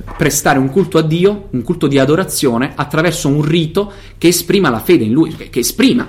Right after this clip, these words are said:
questa adorazione. Io devo esprimere la mia adorazione nei confronti di Dio, devo poterlo fare in un rito della Chiesa,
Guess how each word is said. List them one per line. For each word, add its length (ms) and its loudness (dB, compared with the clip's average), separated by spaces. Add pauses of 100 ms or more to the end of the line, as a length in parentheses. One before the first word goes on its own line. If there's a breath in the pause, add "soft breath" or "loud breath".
questa 260 -2
adorazione. 560 -2
Io 100 2
devo 140 2
esprimere 580 -2 (180 loud breath)
la 120 -2
mia 520 0
adorazione 640 0
nei 120 0
confronti 500 0
di 120 0
Dio, 220 0
devo 240 4
poterlo 340 0
fare 260 -2
in 60 0
un 140 -2
rito 300 0
della 220 0
Chiesa, 360 -6